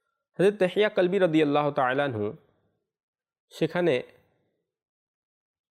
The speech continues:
গেলেন, তো হিরাক্কাল বাইতুল মুকাদ্দাসের নিকটেই ছিল। বললেন যে, "আমি হিরাক্কালের সাথে সাক্ষাৎ করতে চাই।" দরবারিরা,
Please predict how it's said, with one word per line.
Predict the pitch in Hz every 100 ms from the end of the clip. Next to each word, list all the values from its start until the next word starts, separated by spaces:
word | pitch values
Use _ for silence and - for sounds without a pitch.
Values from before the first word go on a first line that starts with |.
| _ _ _ _ _ _ _ _ 120
গেলেন, | 147 165 113 104 - _ -
তো | 131 120 113 - 117
হিরাক্কাল | 147 156 190 175
বাইতুল | 135 139 165
মুকাদ্দাসের | 151 139 139 143 139 170
নিকটেই | 147 143 143 160
ছিল। | - 120 117 - _ _ 127
বললেন | 156 127 110 117
যে, | 117
"আমি | 127 123 160 131 170 _ _ _ _ _ 135
হিরাক্কালের | 147 156 180 180 196
সাথে | - 135 - 170
সাক্ষাৎ | - 135 - - -
করতে | 120 98 101
চাই।" | - -
দরবারিরা, | 107 117 131 139 139 110 101